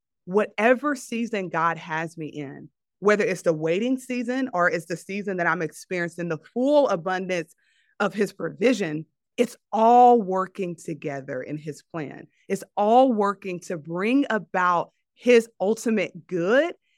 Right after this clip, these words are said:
that is for his glory. And so I would just say that in waiting to remember that what feels like a withholding is still bowing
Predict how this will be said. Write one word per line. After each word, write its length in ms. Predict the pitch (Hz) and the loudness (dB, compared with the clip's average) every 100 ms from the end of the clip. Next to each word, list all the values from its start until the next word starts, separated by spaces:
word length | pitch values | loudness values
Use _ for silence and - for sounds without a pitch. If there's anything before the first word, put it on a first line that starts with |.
| _ _ | _ _
that 140 | 190 185 | 0 0
is 180 | 170 - | 0 -6
for 260 | 180 185 165 | -10 -8 -8
his 260 | 165 151 | -8 -10
glory. 520 | - - - - - - | -10 -12 -8 -8 -10 -8
And 120 | 175 | -10
so 260 | - 190 175 | 0 0 2
I 120 | 185 226 | 2 2
would 140 | 277 | 0
just 260 | 220 202 - | -4 -8 -4
say 240 | 180 175 | -2 -2
that 300 | 170 165 151 - _ _ _ _ _ _ _ _ | -2 -2 -2 -4 _ _ _ _ _ _ _ _
in 300 | 208 247 214 | 2 2 4
waiting 400 | 185 196 185 160 | 4 4 2 -2
to 160 | - 180 | -6 -8
remember 680 | 170 165 170 226 190 151 - _ _ _ | -6 -4 -2 0 -2 -6 -10 _ _ _
that 240 | 185 175 - | 0 0 -2
what 360 | 160 202 - - - - | 0 2 2 -4 -10 -2
feels 440 | 277 339 349 262 | 2 2 0 -4
like 420 | - 226 226 - _ _ _ _ - | 2 4 4 0 _ _ _ _ 0
a 80 | 214 | 2
withholding 920 | 202 214 - 220 240 269 147 107 - _ _ _ | 4 0 -2 0 0 0 -4 -10 -18 _ _ _
is 180 | 208 208 | -4 -4
still 640 | - - 226 233 247 262 | -14 -10 0 6 6 6
bowing 600 | 214 196 185 185 185 170 | 2 2 4 2 -2 -4